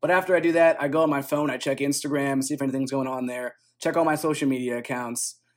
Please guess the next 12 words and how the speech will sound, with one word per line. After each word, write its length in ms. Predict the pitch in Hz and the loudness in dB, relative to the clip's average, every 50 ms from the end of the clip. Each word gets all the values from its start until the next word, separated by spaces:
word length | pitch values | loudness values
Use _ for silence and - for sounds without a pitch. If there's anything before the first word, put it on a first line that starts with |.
| _ _ _ | _ _ _
and 200 | - 135 135 131 | -4 -2 -2 0
then 440 | 127 131 127 127 127 123 120 - - _ _ _ _ _ _ _ _ _ _ _ - | 0 0 -2 -2 -2 -4 -6 -10 -14 _ _ _ _ _ _ _ _ _ _ _ -2
just 280 | - 196 - - - | 0 0 0 0 -4
because 340 | - 175 - 185 170 156 151 | -6 -2 0 2 2 2 0
I 120 | 160 156 | -2 -2
think 260 | 147 - 160 160 139 - | -2 0 -2 -2 -2 -2
this 180 | 160 147 - | -4 -4 -2
is 160 | 151 151 135 | -4 -4 -4
m-, 180 | 139 123 107 - - | -4 -6 -6 -8 -8
maybe 480 | - 127 123 117 120 139 147 170 196 190 | -8 -6 -6 -4 -4 -4 -4 -4 -6 -8
kind 340 | - - 185 185 196 196 196 | -6 -6 -4 -2 0 0 -2
of 200 | 202 190 180 | -2 -2 -6